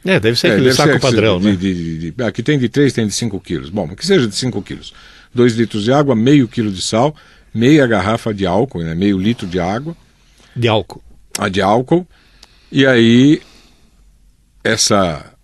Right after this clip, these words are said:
Speaker 2: esse líquido que é conhecido com o nome de mistura frigorífica, gelo, álcool, sal e água, vai gelar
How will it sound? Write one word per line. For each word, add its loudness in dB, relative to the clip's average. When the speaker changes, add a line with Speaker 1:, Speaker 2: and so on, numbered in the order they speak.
Speaker 2:
esse 0
líquido 0
que -4
é -6
conhecido -2
com -4
o 0
nome 2
de -4
mistura -2
frigorífica, -6
gelo, -2
álcool, -2
sal -4
e -2
água, -6
vai -2
gelar 0